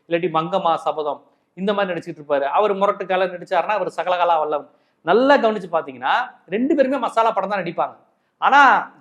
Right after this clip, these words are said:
கமலும் ஒண்ணும் பெரிய புரட்சிகர படம்லாம் நடிக்க மாட்டாங்க. எண்பதுல இருந்து அந்த எண்பத்தெட்டுல வரையும் பாருங்க, படு மசாலா படம், ஹீரோயிசம் தான்.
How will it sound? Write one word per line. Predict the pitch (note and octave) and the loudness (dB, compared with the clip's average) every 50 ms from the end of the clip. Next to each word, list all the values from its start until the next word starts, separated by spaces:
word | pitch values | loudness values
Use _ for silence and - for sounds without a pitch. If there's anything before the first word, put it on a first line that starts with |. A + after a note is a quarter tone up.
| _ - | _ 2
கமலும் | F#3+ A#3 C#4 D4 | 2 4 4 4
ஒண்ணும் | C4 B3 A#3+ G3+ | 4 2 2 0
பெரிய | A3+ A3+ A#3 G#3 | 0 -2 -2 -2
புரட்சிகர | G#3 G#3+ G3 F#3+ A3+ G#3+ G#3 F#3+ | -2 -8 -6 -2 0 0 0 0
படம்லாம் | F#3+ F#3+ F#3+ | -2 -4 -2
நடிக்க | F#3+ F#3 E3+ E3+ F3 E3 D#3+ | -4 -4 -4 -4 -6 -8 -4
மாட்டாங்க. | D3 D3+ C3+ | -4 -4 -4
எண்பதுல | C3 D3 E3 F#3+ G3 G#3+ G#3+ G3+ F#3+ | -2 -4 -4 -2 2 2 4 4 4
இருந்து | F#3+ F#3+ G3+ A3 | 2 0 -2 -2
அந்த | G#3+ F#3+ F#3 | -4 -6 -8
எண்பத்தெட்டுல | F3 E3+ F#3+ F#3 F#3 F3 F3+ F3+ F3 F3 E3 D#3 | -10 -10 -10 -10 -10 -10 -10 -8 -6 -6 -6 -4
வரையும் | E3 E3+ F3 G3 F#3+ F#3+ | -6 -6 -6 -6 -4 -4
பாருங்க, | E3+ D#3+ E3 F3 G3+ | -4 -4 -4 -8 -12
படு | G3 _ - - D#3+ G#3+ | -6 _ -6 -4 -4 -6
மசாலா | G#3 G#3 F#3+ - A3+ A3 G3 | -6 -6 -4 -2 0 0 0
படம், | - F#3 E3+ E3+ C#3 C#3+ | 0 -2 -6 -8 -8 -6
ஹீரோயிசம் | F3 F3+ F3+ F3 E3 - D#3+ D3+ D3 | -6 -6 -6 -6 -8 -12 -16 -14 -14
தான். | D3 - | -16 -16